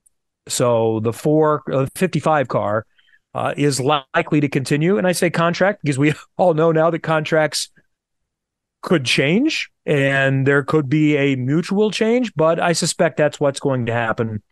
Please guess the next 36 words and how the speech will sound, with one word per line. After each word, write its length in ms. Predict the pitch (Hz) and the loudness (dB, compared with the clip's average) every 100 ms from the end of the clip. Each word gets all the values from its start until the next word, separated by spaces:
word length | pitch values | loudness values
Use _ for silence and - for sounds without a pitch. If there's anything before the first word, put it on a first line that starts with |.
| _ _ _ _ - | _ _ _ _ -6
in 160 | 127 123 | -2 0
that 200 | 120 - | -2 -2
case. 260 | 120 90 | -6 -4
So, 520 | - 123 110 107 110 - | -4 -2 0 -2 -4 -2
oh, 240 | 220 214 | 2 4
and 100 | 196 | 2
the 60 | 170 | 2
thirty 380 | - 226 220 185 | 2 2 2 0
car, 340 | 156 113 92 _ _ _ _ _ _ _ _ | 0 -2 -4 _ _ _ _ _ _ _ _
I 160 | 135 180 | -2 0
don't 340 | 156 185 220 | 2 0 0
think 320 | - 185 180 180 | -2 0 0 0
it's 180 | 143 | -2
done 240 | - 165 165 | 0 0 0
for 140 | 151 | -2
Yuri 340 | 139 151 139 120 | 0 2 0 -2
Vips. 600 | 113 123 90 - - - _ _ _ _ _ | -4 -4 -4 -6 -8 -8 _ _ _ _ _
I'm 80 | 117 | -4
sure 200 | - 156 | 0 2
they 140 | 156 | 2
like 240 | 143 208 - | 2 2 2
him, 220 | 180 233 - - _ - | 0 0 -8 -20 _ -6
and 200 | 123 120 | -4 0
he 140 | 135 | -2
showed 260 | 143 165 165 | 0 2 4
he 100 | 175 | 4
was 140 | 170 | 2
fast. 420 | - 175 202 185 - | 2 2 2 0 -2
He 80 | |
qualified 560 | 165 180 151 131 117 120 | 0 2 2 2 -2 -2
very 300 | 123 151 190 | 0 2 4
well, 240 | 185 170 | 4 2
was 140 | 107 92 | -2 -8
impressive 420 | 101 143 160 180 | -4 -4 -2 -2
in 140 | 139 | -2
practice. 580 | 117 147 170 262 - - | -2 -4 -2 -2 -2 -4